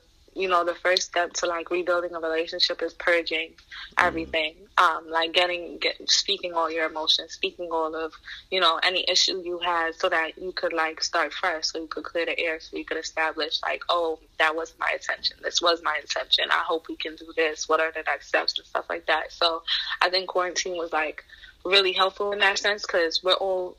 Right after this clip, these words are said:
Speaker 1: in the house together. Like, we can't, we can't run away. We can't, you know, hide from anything. So just setting the tone, like, how is our time here going to be? What is our relationship going to be like? And, you know, doing your best to fulfill whatever, um, standards you set for yourself during that conversation.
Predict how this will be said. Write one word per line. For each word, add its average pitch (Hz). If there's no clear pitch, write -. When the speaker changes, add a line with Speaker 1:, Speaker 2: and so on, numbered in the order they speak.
Speaker 1:
in 208
the 175
house 175
together. 165
Like, 165
we 190
can't, 175
we 220
can't 208
run 196
away. 190
We 185
can't, 190
you 196
know, 180
hide 190
from 180
anything. 170
So 165
just -
setting 190
the 180
tone, 175
like, 151
how 175
is 170
our 160
time 165
here 160
going 156
to -
be? 151
What 156
is 160
our 160
relationship 156
going 160
to -
be 165
like? 156
And, -
you 165
know, 156
doing 180
your 170
best 165
to 165
fulfill 165
whatever, 160
um, 175
standards 175
you 190
set 175
for 165
yourself 165
during 165
that -
conversation. -